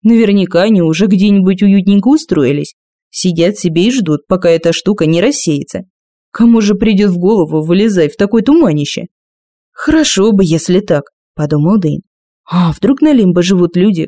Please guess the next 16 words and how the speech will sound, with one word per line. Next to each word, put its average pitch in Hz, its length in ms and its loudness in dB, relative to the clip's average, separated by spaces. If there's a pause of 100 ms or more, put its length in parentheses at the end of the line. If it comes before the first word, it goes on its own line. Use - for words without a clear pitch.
которые 220 360 0
знают 247 300 0
все 170 140 -4
причуды 185 460 0
местного 208 420 2
климата, 180 480 -2 (440)
знают 170 520 -2
эти 170 200 -2
туманы 170 560 -2
и 190 120 2
умеют 208 420 2
ими 233 180 4
пользоваться, 165 640 -2 (300)
например, 165 440 0
как 180 200 -6
прикрытием? 214 640 -2